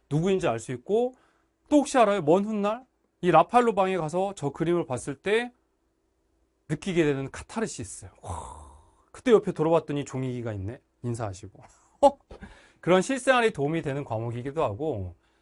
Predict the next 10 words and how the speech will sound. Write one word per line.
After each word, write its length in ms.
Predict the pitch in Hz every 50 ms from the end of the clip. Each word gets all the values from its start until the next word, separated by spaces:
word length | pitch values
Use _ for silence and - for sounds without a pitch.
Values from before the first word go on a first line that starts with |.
| _ _ _ - _
두 120 | - 147 147
번째는 760 | 196 233 233 214 226 208 185 160 143 143 151 147 127 104 95 87 82 - _ _ _ _ _ _ _ _ _ - _ _
이분이 280 | 123 139 156 185 202 185
누구냐면 760 | 135 127 123 139 135 127 123 139 151 139 110 95 87 85 - - _ - _ _ _
저희 180 | - 131 135
아빠 260 | 117 98 95 - 156 143
엄마입니다. 540 | 117 98 95 107 120 120 101 95 - - _ _ _ _ _ _ _ _ _ _ _ _ _ _ _ _ _ _ _ _ _ _ _ _ _ _
김항배, 360 | - 123 127 127 127 123 120 113
김영자 380 | - 110 113 113 113 101 95
씨. 260 | 92 - - - -